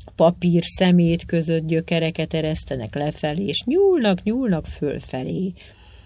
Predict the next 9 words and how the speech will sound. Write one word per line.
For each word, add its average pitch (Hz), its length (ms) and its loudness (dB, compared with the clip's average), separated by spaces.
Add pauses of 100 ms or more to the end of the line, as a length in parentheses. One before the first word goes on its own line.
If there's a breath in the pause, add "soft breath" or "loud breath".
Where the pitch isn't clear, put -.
(180 soft breath)
mert 170 280 4
egy 165 120 4
éltető 214 600 4
napsüt 180 540 0
le 156 160 -2
reájuk. 151 760 -2 (640)
Az 143 180 -2
a 131 80 0
glória 196 720 4